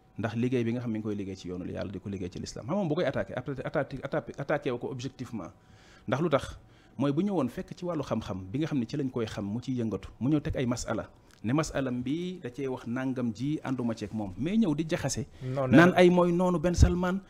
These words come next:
Speaker 1: di bind. Xam nga lan mooy
Speaker 2: nee na
Speaker 1: noonu Ben
Speaker 2: docteur waa
Speaker 1: Salman?
Speaker 2: Arabie Saoudite ñoo ko financé woon.
Speaker 1: Xam nga di wax
Speaker 2: Pour
Speaker 1: ne
Speaker 2: mu ñëw
Speaker 1: noonu,
Speaker 2: fii
Speaker 1: xam
Speaker 2: di,
Speaker 1: nga di wax ne noonu Ben
Speaker 2: di gàkkal
Speaker 1: Salman.
Speaker 2: liggéeyu mag yi.
Speaker 1: Gis nga ñëw di gàkkal liggéeyu mag ñi. Loolu moom da koy wax pour jaxase,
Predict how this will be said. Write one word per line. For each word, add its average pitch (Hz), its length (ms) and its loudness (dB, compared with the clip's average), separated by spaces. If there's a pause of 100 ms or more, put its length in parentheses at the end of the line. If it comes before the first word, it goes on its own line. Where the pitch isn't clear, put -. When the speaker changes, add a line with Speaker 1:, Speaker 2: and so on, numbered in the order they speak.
(140)
Speaker 1:
di 135 80 -2
bind. 165 220 4
Xam 285 180 -2
nga 202 100 -2 (160)
lan 285 160 0
mooy 240 220 2
Speaker 2:
nee 143 100 6
na 143 80 6
Speaker 1:
noonu 143 140 4
Ben 131 140 6
Speaker 2:
docteur 131 200 6
waa 120 140 8
Speaker 1:
Salman? 117 120 4
Speaker 2:
Arabie 120 160 4
Saoudite 117 300 -2
ñoo 110 160 -4
ko 113 120 -8
financé 107 420 -8
woon. 123 280 2
Speaker 1:
Xam 220 200 4
nga 226 120 4
di 202 100 2
wax 185 120 4
Speaker 2:
Pour 202 60 4
Speaker 1:
ne 175 60 6
Speaker 2:
mu 156 60 6
ñëw 170 60 6
Speaker 1:
noonu, - 180 8
Speaker 2:
fii 131 160 0
Speaker 1:
xam 208 160 6
Speaker 2:
di, 220 40 6
Speaker 1:
nga 202 100 8
di 180 80 8
wax 180 140 6
ne 156 100 6
noonu 156 260 6
Ben 139 160 6
Speaker 2:
di 131 60 4
gàkkal 127 140 8
Speaker 1:
Salman. 120 240 6
Speaker 2:
liggéeyu 127 220 2
mag 117 160 -4
yi. 98 100 -12 (140)
Speaker 1:
Gis 143 140 0
nga 135 160 4 (520)
ñëw 139 240 4
di 131 100 0
gàkkal 127 400 0
liggéeyu 117 300 2
mag 107 180 0
ñi. 92 120 -4 (260)
Loolu 120 280 2
moom 113 180 2
da 110 100 0
koy 117 160 0
wax 104 160 -2
pour 117 240 -6
jaxase, 110 360 -2